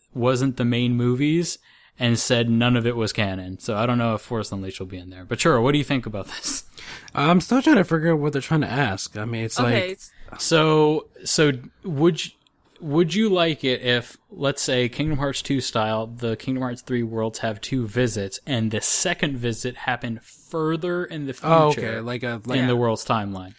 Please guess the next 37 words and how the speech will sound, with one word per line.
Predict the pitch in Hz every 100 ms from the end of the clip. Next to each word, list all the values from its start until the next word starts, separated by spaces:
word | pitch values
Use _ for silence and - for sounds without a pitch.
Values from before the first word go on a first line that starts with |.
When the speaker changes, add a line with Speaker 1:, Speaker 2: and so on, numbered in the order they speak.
| _
Speaker 2:
Oh, | 170 202
I | 202 127
wouldn't | 190 185 110
mind. | 101 113 123
I | 123
mean, | 131 131
it | 127
gives | 127 139 123 117
the | 127
worlds | 110 113 123 113
more, | 120 107 113 113 113 107 101 -
you | 113
know, | 110 107
relevancy, | 92 92 127 120 95 - 98
you | 104 101
know, | 101
like, | 98 98 98 - _ _ _
it | 131
makes | 127 120
you | -
care | - 160
about | 147 135
Speaker 1:
Yeah. |
Speaker 2:
the | 127
world | 117 120 113
because | 131 110
you | 120
wanna | 127 120
see | 131
what | 123 127
happens. | 156 - 95 - -
Like, | 120 117 110 - - _
with, | 135 123 -
uh, | 120 113 113
for | -
example, | 127 113 117 120 131 127 123 -
um, | 117 110 107 110